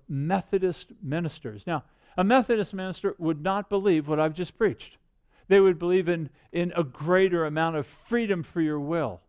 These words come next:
And so in his preaching, this is what he says. I don't know if I share these with you because they make it clear or I just love 'em, but, but hopefully it's both.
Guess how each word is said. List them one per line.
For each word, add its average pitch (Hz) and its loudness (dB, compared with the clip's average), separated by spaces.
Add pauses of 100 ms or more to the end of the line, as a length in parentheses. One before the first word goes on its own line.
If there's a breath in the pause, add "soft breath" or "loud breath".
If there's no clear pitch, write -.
(640)
And 170 0
so 151 4 (140)
in 240 6
his 233 0
preaching, 160 -4
this 190 -2
is 160 -6
what 185 2
he 147 0
says. 117 -4 (1300)
I 277 2
don't 339 0
know 240 2
if 190 -2
I 202 2
share 202 4
these 214 -4
with 208 -2
you 214 -4
because 165 0
they 143 0
make 151 -2
it 156 -2
clear 220 2
or 147 4
I 165 4
just 151 -8
love 135 2
'em, 101 -14
but, 143 -6
but 160 2
hopefully 160 2
it's 117 -6
both. 123 0